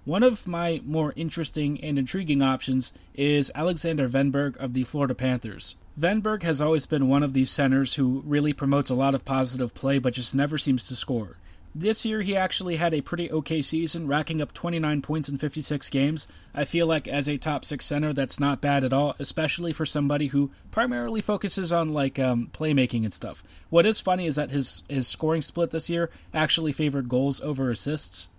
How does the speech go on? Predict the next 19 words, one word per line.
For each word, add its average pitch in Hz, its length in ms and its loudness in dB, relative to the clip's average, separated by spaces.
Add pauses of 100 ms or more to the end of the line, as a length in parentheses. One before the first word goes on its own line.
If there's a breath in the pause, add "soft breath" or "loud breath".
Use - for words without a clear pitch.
(140)
But 175 200 2
what 165 160 0
you 170 80 0
would 160 160 2
be 143 80 2
getting 196 240 0
with 165 120 -2
Venberg 143 460 2
is 135 140 0
a 135 100 4
really 160 240 0
smart 135 400 0
two-way 170 340 -2
center 139 460 2
with 139 240 -8
great 147 220 0
passing 143 440 0
and 117 120 2
vision. 117 380 0